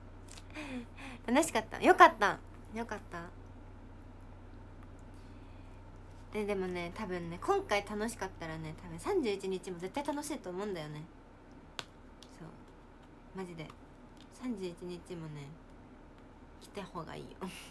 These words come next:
来た方がいいよ、マジで。セミタン、お疲れ、お疲れやい。ごゆっくりどうぞ。うん。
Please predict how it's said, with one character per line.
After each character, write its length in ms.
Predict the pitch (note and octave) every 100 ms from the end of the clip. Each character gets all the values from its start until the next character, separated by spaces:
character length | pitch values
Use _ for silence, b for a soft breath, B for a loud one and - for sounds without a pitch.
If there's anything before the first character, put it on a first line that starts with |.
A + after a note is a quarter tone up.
| F#3
来 60 |
た 160 | - F#3+
方 100 | E3
が 80 | C3
い 120 | C3+
い 20 |
よ、 80 | A#2 -
マ 100 | D3
ジ 100 | C#3+
で。 120 | A#2 - - - - - - - - - - - - - - - - - - - B B B B B - - -
セ 80 |
ミ 100 | A#3
タ 120 | G#3 -
ン、 20 |
お 40 |
疲 300 | G3+ - C#4
れ、 80 | C4+
お 40 |
疲 260 | B3 - D4+
れ 80 | E4
や 140 | D4+
い。 240 | D4 D4+ D#4+ - - - - -
ご 60 | A3+
ゆ 60 | G#3
っ 20 |
く 140 | -
り 120 | G#3 G#3
ど 80 | B3
う 100 | A#3
ぞ。 80 | B3 B3 B3 C#4 - - - - - - - - - - - - - - - - -
う 20 |
ん。 180 | A#3 F#3